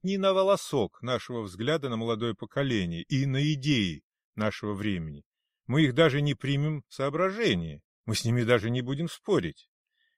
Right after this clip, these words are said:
Эти мнения, суждения и чувства, выраженные в неподражаемо живых образах, дадут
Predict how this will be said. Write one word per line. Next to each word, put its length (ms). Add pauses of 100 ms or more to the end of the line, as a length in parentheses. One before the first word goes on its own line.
Эти 220
мнения, 440
суждения 800
и 200
чувства, 520
выраженные 500
в 40
неподражаемо 760
живых 440
образах, 540
дадут 280